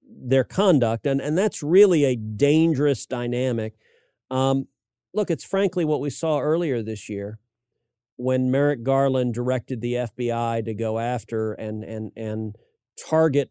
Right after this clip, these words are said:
parents at school boards as domestic terrorists. It's the same thing. It's, it's abusing the political process,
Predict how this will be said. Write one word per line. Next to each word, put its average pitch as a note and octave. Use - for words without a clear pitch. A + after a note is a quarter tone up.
parents D3+
at -
school F#3+
boards A#2
as A2+
domestic A#2+
terrorists. A2+
It's G#2+
the B2
same D3+
thing. C3
It's, A2+
it's -
abusing C#3+
the C3+
political C#3
process, B2